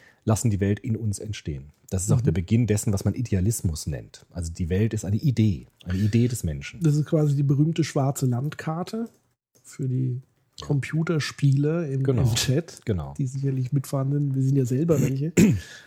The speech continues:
Speaker 2: Ähm, das heißt, sobald ich Neuentdeckungen mache, Neuwahrnehmungen mache, erschließe ich mir ein, ein schwarzes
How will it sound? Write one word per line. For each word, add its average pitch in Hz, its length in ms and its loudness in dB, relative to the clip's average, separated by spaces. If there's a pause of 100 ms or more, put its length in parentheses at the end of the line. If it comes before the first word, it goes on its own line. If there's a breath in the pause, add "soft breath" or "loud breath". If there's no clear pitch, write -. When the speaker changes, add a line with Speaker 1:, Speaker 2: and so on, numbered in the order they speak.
(120)
Speaker 2:
Ähm, 143 220 4
das 143 140 2
heißt, 151 300 4
sobald 151 480 4
ich 170 460 0
Neuentdeckungen 175 960 4
mache, 160 280 2
Neuwahrnehmungen 175 1000 4
mache, 160 420 4
erschließe 160 480 2
ich 147 80 2
mir 151 260 4
ein, 143 300 0
ein 139 140 -2
schwarzes - 800 -2